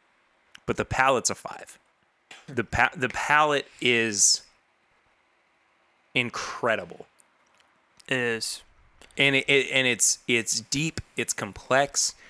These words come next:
Speaker 1: it's easy to drink, it's easy to revisit. I think that it's still going to introduce different flavors the further we get into it, the more that the bottle opens up.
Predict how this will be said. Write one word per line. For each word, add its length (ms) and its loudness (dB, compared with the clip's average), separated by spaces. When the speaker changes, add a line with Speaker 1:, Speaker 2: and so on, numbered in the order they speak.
Speaker 1:
it's 380 -2
easy 380 -2
to 120 0
drink, 440 0
it's 200 -4
easy 260 -2
to 240 -2
revisit. 800 2
I 100 0
think 300 0
that 120 4
it's 200 2
still 400 2
going 300 0
to 540 0
introduce 720 0
different 540 0
flavors 880 -2
the 120 2
further 420 0
we 140 0
get 160 4
into 280 0
it, 100 -2
the 80 -2
more 280 2
that 120 -6
the 60 -4
bottle 420 -2
opens 340 -6
up. 300 -2